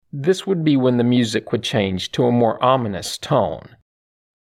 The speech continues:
The Israelites didn't relent, though, telling God,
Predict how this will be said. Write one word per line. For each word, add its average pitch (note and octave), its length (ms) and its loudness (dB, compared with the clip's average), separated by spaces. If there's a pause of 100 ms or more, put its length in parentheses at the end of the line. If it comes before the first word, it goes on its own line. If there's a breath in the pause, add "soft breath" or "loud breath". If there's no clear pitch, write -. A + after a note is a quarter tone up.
(680)
The - 160 -6
Israelites F#3 680 2
didn't C3+ 340 0
relent, B2 480 0
though, F2 240 0
telling G#2+ 420 -2
God, E2 440 0